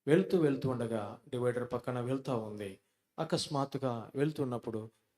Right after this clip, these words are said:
పైన నుండి ఒక చెట్టు కొమ్మ ఆమె మీద పడింది. వెంటనే బార్ల పడిపోయింది స్కూటర్ మీద నుండి. అటుగా ఇటుగా అంతా వచ్చారు, గుమికూడారు.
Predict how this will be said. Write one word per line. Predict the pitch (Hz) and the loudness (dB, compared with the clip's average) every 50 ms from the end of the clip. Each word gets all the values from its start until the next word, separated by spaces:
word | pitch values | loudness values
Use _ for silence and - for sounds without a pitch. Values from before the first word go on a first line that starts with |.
| _ - - | _ -4 -2
పైన | 139 160 180 170 156 139 | 0 0 0 0 -2 -2
నుండి | 131 127 123 120 113 113 107 104 98 101 _ _ _ _ _ _ _ _ _ _ - _ _ _ _ _ - | -2 -4 -6 -4 -4 -6 -6 -6 -10 -12 _ _ _ _ _ _ _ _ _ _ -20 _ _ _ _ _ -8
ఒక | 117 - 131 | -4 -2 -2
చెట్టు | 117 - - 143 135 - - | -2 0 0 -2 0 0 -2
కొమ్మ | 156 - - 135 120 117 113 107 104 101 98 110 - _ 120 | -2 0 -2 -2 0 0 -2 -2 -2 -4 -8 -10 -12 _ -6
ఆమె | 113 107 110 110 | -4 -4 -4 -4
మీద | 110 110 101 | -4 -4 -4
పడింది. | 104 - - 98 92 80 76 78 78 76 78 80 - _ _ _ _ _ _ _ _ _ _ _ _ _ _ _ _ - | -4 -6 -6 -8 -6 -6 -8 -8 -8 -10 -10 -12 -16 _ _ _ _ _ _ _ _ _ _ _ _ _ _ _ _ -6
వెంటనే | 120 127 120 139 131 127 123 120 113 107 101 113 165 _ - | -6 -4 -2 -2 0 0 0 0 0 -2 -4 -8 -12 _ -6
బార్ల | 113 113 117 123 120 117 | -4 -2 0 0 0 0
పడిపోయింది | - 120 117 117 - - 117 110 110 107 104 | -2 -2 -4 -4 -4 -4 -4 -4 -4 -4 -6
స్కూటర్ | 98 - - 117 107 117 113 | -6 -2 -2 -2 -2 0 -2
మీద | 110 110 104 110 | -2 -2 -2 -2
నుండి. | 107 107 101 98 98 98 | -4 -4 -6 -6 -8 -6
అటుగా | 101 107 113 - 117 117 | -6 -4 -4 -2 -2 -2
ఇటుగా | 113 113 113 117 117 113 | -2 -2 -4 -4 -4 -4
అంతా | 113 117 - 123 | -6 -4 -4 -2
వచ్చారు, | 117 120 117 - - - 117 113 | -2 -2 -2 -2 -2 -2 -2 -2
గుమికూడారు. | 113 117 120 123 123 - - 120 123 120 117 117 | -2 -4 -2 -2 -2 -2 0 0 0 0 0 -2